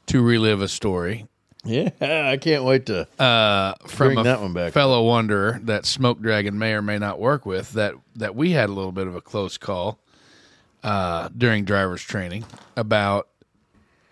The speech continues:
Speaker 1: you know, uh, last minute exit. We were driving and, and all this shit, but in our driver's training class, we,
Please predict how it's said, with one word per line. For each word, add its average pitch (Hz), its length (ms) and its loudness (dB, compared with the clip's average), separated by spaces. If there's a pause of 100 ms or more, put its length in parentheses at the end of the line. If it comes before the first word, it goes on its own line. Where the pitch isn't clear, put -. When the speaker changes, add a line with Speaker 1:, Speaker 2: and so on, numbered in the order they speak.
Speaker 1:
you 120 120 0
know, 90 360 -8 (320)
uh, 87 400 -4
last 117 400 2
minute 110 380 -2
exit. 123 440 -4 (240)
We 170 260 4
were 170 140 6
driving 160 640 4
and, 147 160 2
and 143 220 2
all 143 120 4
this 143 120 4
shit, - 280 2
but 147 200 2
in 175 160 2
our 185 160 4
driver's 143 440 2
training 196 420 0
class, 113 460 2
we, 120 440 0